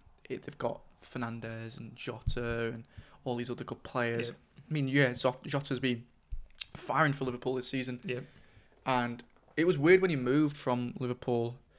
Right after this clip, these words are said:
Speaker 1: Not a lot of people expected him to do so well. And he's just fired for them. And he showed how much of a good player he can be. So
Speaker 2: Yeah.
Speaker 1: I
Speaker 2: Oh, yes.
Speaker 1: So it's not, they're not just an average team anymore. They are a world-class team now. They come, they are, I'd say, second to France, and then Germany's just underneath them, I'd say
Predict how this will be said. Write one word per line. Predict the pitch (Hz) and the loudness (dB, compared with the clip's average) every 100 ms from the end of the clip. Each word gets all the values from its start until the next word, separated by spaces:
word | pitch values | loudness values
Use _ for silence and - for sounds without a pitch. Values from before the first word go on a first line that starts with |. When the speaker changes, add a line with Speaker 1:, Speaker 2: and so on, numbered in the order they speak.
| _ - - - _ _ | _ -20 -20 -20 _ _
Speaker 1:
Not | 139 151 | 0 4
a | |
lot | - | 2
of | |
people | - 139 135 | 2 0 0
expected | - - 117 - | 2 4 4 0
him | |
to | - | -2
do | 127 | -2
so | 113 - 117 | 0 2 4
well. | 127 127 123 117 - _ _ - - _ - _ - | 6 8 8 4 -8 _ _ -20 -20 _ -20 _ -2
And | 127 | 0
he's | 120 - | 0 0
just | - - | -4 0
fired | 135 120 120 | 4 4 4
for | 131 | 2
them. | 123 120 120 | 6 6 4
And | 113 - - - | 0 -6 -8 -2
he | |
showed | 143 160 | 4 6
how | |
much | 180 165 | 4 2
of | |
a | 120 | 0
good | 131 | -2
player | - 127 147 | 2 6 6
he | 120 | 4
can | - 120 | 0 2
be. | 127 135 117 - - | 4 4 0 -2 4
So | 120 | 4
Speaker 2:
Yeah. | 107 | 6
Speaker 1:
I | 131 147 | 8 8
Speaker 2:
Oh, | 143 135 117 | 8 8 6
yes. | 123 123 139 143 - - - | 2 2 2 2 -4 -12 -4
Speaker 1:
So | 107 143 | 8 10
it's | 143 143 | 10 6
not, | 151 160 - 143 | 4 4 2 4
they're | 143 | 6
not | 151 131 | 6 4
just | 127 - | 0 2
an | |
average | 127 120 - | 2 2 0
team | 139 | 2
anymore. | 135 120 113 | 2 2 4
They | 123 | 6
are | 127 | 6
a | |
world-class | 120 120 123 117 - 123 117 | 4 0 2 2 0 -8 -8
team | - 127 123 | -4 0 0
now. | 120 120 | 0 6
They | 151 | 6
come, | 151 151 143 - - - - | 8 4 4 -8 -20 -8 6
they | 151 | 8
are, | 165 151 147 | 10 8 6
I'd | 139 - | 4 2
say, | |
second | - 147 143 | 0 0 0
to | - | -6
France, | - 131 123 123 - - | 2 4 4 0 -4 -4
and | 123 | -2
then | 120 117 | -2 0
Germany's | 127 120 117 | 2 2 0
just | - - | -2 -4
underneath | 127 120 117 - | -2 -2 -2 -4
them, | 123 | -8
I'd | 117 | -8
say | - 120 117 | -6 -6 -6